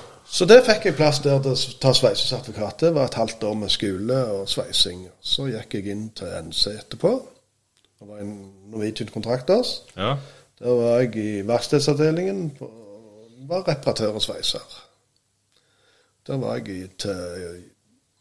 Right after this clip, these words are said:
Speaker 1: begynte jeg tilbake igjen i As Betong, femognitti, i april,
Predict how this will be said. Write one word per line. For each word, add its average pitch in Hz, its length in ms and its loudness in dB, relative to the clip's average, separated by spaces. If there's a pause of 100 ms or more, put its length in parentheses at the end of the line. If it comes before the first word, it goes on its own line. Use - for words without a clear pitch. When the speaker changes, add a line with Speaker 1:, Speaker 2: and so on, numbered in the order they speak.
(240)
Speaker 1:
begynte 110 540 -4
jeg 98 160 0
tilbake 101 400 -2
igjen 123 200 0
i 98 100 0 (160)
As 101 280 -4
Betong, 202 640 -4 (120)
femognitti, 120 760 -4 (360)
i 104 160 -18
april, 135 500 -10